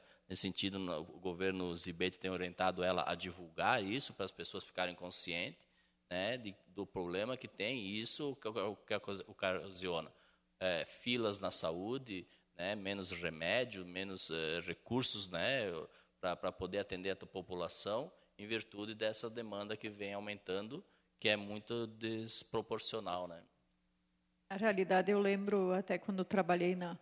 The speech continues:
Speaker 2: na assistência social, é, é um índice bem difícil de se trabalhar e o governo tá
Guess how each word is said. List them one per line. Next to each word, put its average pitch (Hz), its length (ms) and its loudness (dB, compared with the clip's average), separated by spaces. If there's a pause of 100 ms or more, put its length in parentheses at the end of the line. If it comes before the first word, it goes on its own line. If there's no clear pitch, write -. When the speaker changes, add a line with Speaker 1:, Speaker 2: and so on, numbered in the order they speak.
(140)
Speaker 2:
na 175 100 0
assistência 185 580 0
social, 185 480 0 (640)
é, 185 540 8
é 185 40 8
um 185 140 4
índice 202 480 4
bem 185 480 6
difícil 196 680 2
de 190 100 6
se 196 200 2
trabalhar 175 560 4
e 190 80 8
o 175 60 6
governo 180 680 6
tá 180 560 6